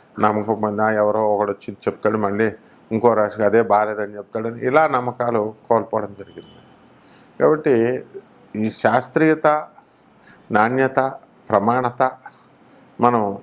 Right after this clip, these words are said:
ఈ వ్యాపారాల్లో మనం నిలబెట్టుకున్నప్పుడు, కాపాడుకున్నప్పుడే మనకి అవి, ఆ వ్యాపారాలు ముందుకెళ్తాయి. లేకపోతే ఇప్పుడు ఈ యొక్క తులారాశి వారికి మనకి చిత్తా నక్షత్రం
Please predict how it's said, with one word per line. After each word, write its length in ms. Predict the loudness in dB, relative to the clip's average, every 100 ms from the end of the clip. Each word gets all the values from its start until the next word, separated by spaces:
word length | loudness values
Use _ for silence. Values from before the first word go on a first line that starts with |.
| -4
ఈ 40 | 2
వ్యాపారాల్లో 640 | 4 4 2 0 -2 -4
మనం 240 | -6 -12 -10
నిలబెట్టుకున్నప్పుడు, 800 | -4 -2 -4 -6 -8 -8 -4 -4
కాపాడుకున్నప్పుడే 1200 | -2 -2 0 0 -2 -6 -8 -8 -4 -2 -2 -4 _ _ _ 0
మనకి 260 | 2 2 2
అవి, 340 | 2 0 -4 -8 2
ఆ 40 |
వ్యాపారాలు 440 | 4 4 2 -2 -4
ముందుకెళ్తాయి. 800 | -8 -8 -10 -14 -18 -18 -18 -20 -20 -20 -20 _ _ -20 -20 -20 -14 0
లేకపోతే 400 | 2 4 4 2
ఇప్పుడు 420 | 2 -2 -2 -4 -10 _ _ -14 -12 -12 _ _ _ _ _ _ _ _ _ -18 -12 -2 2
ఈ 40 |
యొక్క 240 | 2 2
తులారాశి 680 | 0 4 4 4 2 0 -2
వారికి 360 | -2 -2 -4 -6
మనకి 320 | -4 -4 -8
చిత్తా 460 | -6 -6 -2 0 0
నక్షత్రం 680 | -2 -4 -6 -4 -4 -4